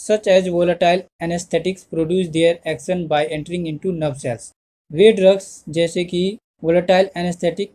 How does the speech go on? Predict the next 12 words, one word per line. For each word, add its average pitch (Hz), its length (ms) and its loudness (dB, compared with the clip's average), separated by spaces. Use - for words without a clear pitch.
जो 180 80 -2
कि 180 100 -6
प्रोड्यूस 185 420 0
करते 175 280 0
हैं 165 80 -2
अपने 165 200 -4
एक्शन 160 280 -6
को 170 260 -4
नर्व 185 240 2
सेल्स 190 340 2
के 196 140 2
अंदर 175 400 2